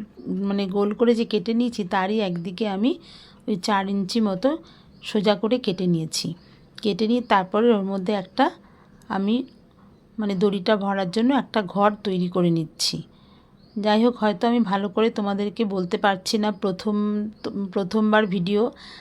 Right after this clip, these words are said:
হ্যাঁ, তোমরা একটু বুঝে নিও, আর পরে আশা করি আস্তে আস্তে ঠিক হয়ে যাবে। হুম, এবার আমি ওর ভেতরে লাইলিনটা জোড়াবো। তোমরা একটু পাশে থেকো, আর প্লিজ আমার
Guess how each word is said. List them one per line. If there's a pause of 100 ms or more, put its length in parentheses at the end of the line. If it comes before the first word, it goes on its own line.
(220)
হ্যাঁ, (100)
তোমরা
একটু (140)
বুঝে
নিও, (720)
আর (200)
পরে (120)
আশা
করি (120)
আস্তে
আস্তে (140)
ঠিক
হয়ে
যাবে। (760)
হুম, (1000)
এবার (100)
আমি (300)
ওর
ভেতরে (100)
লাইলিনটা (100)
জোড়াবো। (1700)
তোমরা
একটু (120)
পাশে (120)
থেকো, (840)
আর (500)
প্লিজ (100)
আমার